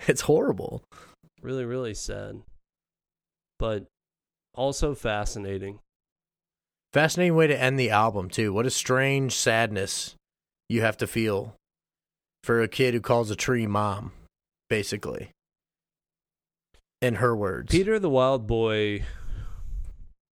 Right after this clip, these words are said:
Speaker 2: is probably my favorite song on this record.
Speaker 1: Oh, man, that was the questions we were gonna ask next.
Speaker 2: I know. And I wanna jump the gun because I think it is my favorite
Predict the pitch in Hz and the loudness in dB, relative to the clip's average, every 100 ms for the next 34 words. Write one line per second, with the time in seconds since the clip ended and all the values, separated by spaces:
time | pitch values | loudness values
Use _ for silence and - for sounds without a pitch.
0 | _ _ _ _ _ _ _ _ 120 117 | _ _ _ _ _ _ _ _ -6 -4
1 | - 131 131 127 98 95 101 95 95 101 | 0 0 0 0 -2 -6 -4 -6 -6 -8
2 | 95 92 95 98 101 104 - 104 104 - | -8 -6 -10 -12 -14 -12 -12 -12 -14 -16
3 | 107 - - _ _ _ _ _ _ _ | -18 -20 -20 _ _ _ _ _ _ _
4 | _ _ - _ _ _ _ - 113 104 | _ _ -20 _ _ _ _ -4 -2 -2
5 | 117 127 127 113 117 107 104 - - - | -2 0 0 -2 -2 -2 -2 -8 -4 0
6 | 131 - 117 110 117 113 110 123 160 - | 0 0 -2 0 0 0 -2 -2 -4 -6
7 | 92 113 104 92 95 - - _ _ - | -8 -8 -8 -8 -8 -10 -10 _ _ -8
8 | 110 113 117 117 117 110 101 101 95 92 | -4 0 0 0 -2 -2 -2 -4 -4 -8
9 | 95 92 92 - - - 110 127 123 113 | -8 -10 -12 -16 -20 -14 -8 -6 -6 -6
10 | - 127 151 139 123 113 110 110 101 - | -4 -2 -2 0 0 0 -2 -4 -6 -4
11 | 104 98 98 | -4 -4 -4